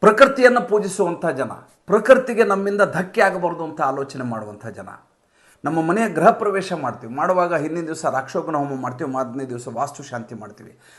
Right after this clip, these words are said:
ನಮಗೆ ಬಂದಂಥ ಋತ್ವಿಕರಿಗೆ, ಪುರೋಹಿತರಿಗೆ ಪ್ರಶ್ನೆ, ಮಂತ್ರ ಹೇಳ್ತಾ ಹೋಗ್ತಾರೆ.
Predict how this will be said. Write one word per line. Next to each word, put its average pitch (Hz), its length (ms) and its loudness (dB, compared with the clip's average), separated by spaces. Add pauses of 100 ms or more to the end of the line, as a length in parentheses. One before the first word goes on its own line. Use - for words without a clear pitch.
(160)
ನಮಗೆ 131 260 -4
ಬಂದಂಥ 165 420 0
ಋತ್ವಿಕರಿಗೆ, 135 640 -6
ಪುರೋಹಿತರಿಗೆ 139 640 -8
ಪ್ರಶ್ನೆ, 123 680 -14
ಮಂತ್ರ 151 240 -8
ಹೇಳ್ತಾ 147 280 -6
ಹೋಗ್ತಾರೆ. - 440 -14